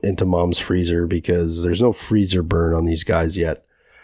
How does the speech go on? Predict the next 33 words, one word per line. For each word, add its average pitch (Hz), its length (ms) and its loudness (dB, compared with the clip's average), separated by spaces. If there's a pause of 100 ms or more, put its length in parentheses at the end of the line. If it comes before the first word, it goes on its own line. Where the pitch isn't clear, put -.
(160)
But 95 120 2
I 98 60 2
just 104 180 2
wanna 113 160 4
list 104 300 0
off, 92 320 2
uh, 92 160 2
before 95 320 -2
we 92 100 0
sign 90 240 0
off 87 160 -2
tonight, 85 340 -2
just - 220 -2
some 87 220 -2
buy 87 280 0
low 87 220 2
candidates 85 540 -2
that 87 120 0
I 82 120 0
think - 540 -4 (340)
you 95 180 -2
can 92 240 -2
get 90 220 0
a 87 60 0
pretty 98 600 0
good 90 580 0 (1300)
opportunity 95 800 0
at - 280 -4
getting 90 400 0
currently 92 520 -2
based 85 320 -2
on 85 140 0
how 87 340 -2